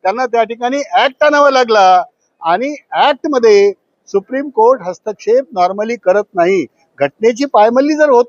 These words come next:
नसेल, तर सर्वसामान्यपणे सुप्रीम कोर्ट या ॲक्टच्या बाबतीत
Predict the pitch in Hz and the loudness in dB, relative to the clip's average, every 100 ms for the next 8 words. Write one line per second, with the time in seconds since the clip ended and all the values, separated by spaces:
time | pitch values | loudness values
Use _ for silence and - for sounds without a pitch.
0 | 240 214 202 180 180 175 _ _ _ _ | -4 -4 -2 -2 -4 -8 _ _ _ _
1 | - 196 269 277 185 208 226 220 220 220 | -4 0 0 0 -2 0 0 -2 -2 -6
2 | 214 196 226 285 202 175 220 220 190 185 | -6 -6 -6 -8 -6 -6 -6 -8 -4 2
3 | 226 302 _ _ _ 143 165 220 285 302 | 2 0 _ _ _ -6 0 2 0 -2
4 | _ _ - 180 247 - 233 202 175 240 | _ _ -2 -2 -2 -2 0 0 -2 -8